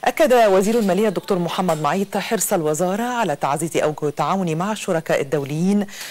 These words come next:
الذين يتمتعون بخبرات كبيرة في مجال سك العملات المعدنية المتداولة والتذكارية. وخلال لقائه ممثل-، ممثلي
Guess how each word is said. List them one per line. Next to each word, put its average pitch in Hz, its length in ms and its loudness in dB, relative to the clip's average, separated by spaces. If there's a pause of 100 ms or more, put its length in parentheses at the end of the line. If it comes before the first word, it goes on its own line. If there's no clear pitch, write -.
(120)
الذين 247 320 2
يتمتعون 202 800 -2
بخبرات 165 540 -2
كبيرة 180 500 -2
في 233 120 -2
مجال 143 380 -2
سك - 260 -6
العملات 143 440 -2
المعدنية 180 580 -2
المتداولة 156 720 -2 (380)
والتذكارية. 120 760 -2 (380)
وخلال 156 480 0
لقائه 170 460 -2
ممثل-، 151 560 -4
ممثلي 175 520 -2